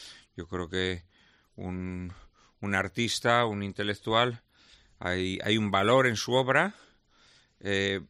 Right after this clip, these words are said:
y si, y si descubrimos que esa persona, pues, pues fue un, un delator o un, eh, maltratador o un asesino, pues bueno, tendremos que,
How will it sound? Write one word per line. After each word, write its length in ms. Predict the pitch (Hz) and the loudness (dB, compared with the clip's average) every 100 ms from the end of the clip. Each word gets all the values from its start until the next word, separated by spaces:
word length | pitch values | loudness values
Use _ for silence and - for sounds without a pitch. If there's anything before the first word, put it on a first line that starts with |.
| _ - | _ -2
y 220 | 120 117 | 0 4
si, 720 | - - 113 110 110 110 107 | 2 2 2 2 2 0 -2
y 140 | 113 107 | -4 -2
si 280 | - 117 | -2 -2
descubrimos 640 | 107 104 - 107 147 139 104 | -2 -2 -2 -2 -2 -2 -4
que 60 | 107 | 0
esa 200 | 110 104 | -2 -2
persona, 420 | 107 135 151 107 | -4 0 0 -2
pues, 300 | 95 92 - _ _ _ _ _ _ | -4 -10 -14 _ _ _ _ _ _
pues 140 | 98 - | -18 -16
fue 260 | - 95 | -6 -2
un, 500 | 95 95 92 90 90 95 - _ _ _ _ _ _ _ - | -2 -2 -4 -4 -6 -10 -20 _ _ _ _ _ _ _ -20
un 400 | - 82 90 90 | -14 -10 -10 -6
delator 760 | 87 82 98 143 143 147 160 | -6 -6 0 2 4 2 2
o 120 | 123 | 0
un, 380 | 98 98 95 95 | 0 -2 -4 -4
eh, 380 | 92 92 92 92 | -4 -2 -4 -4
maltratador 1500 | 90 92 90 92 87 95 87 90 87 92 104 143 147 160 147 | -6 -8 -8 -8 -8 -8 -6 -8 -6 -4 0 2 4 2 2
o 80 | 101 | 2
un 240 | 98 101 | 0 0
asesino, 720 | 101 107 101 - 156 143 185 190 | -2 -2 -2 0 0 0 -2 -2
pues 160 | 110 | -4
bueno, 260 | 98 95 139 | -2 -4 -4
tendremos 440 | 123 92 98 101 | -8 -6 -6 -8
que, 260 | - 110 104 | -2 -2 -4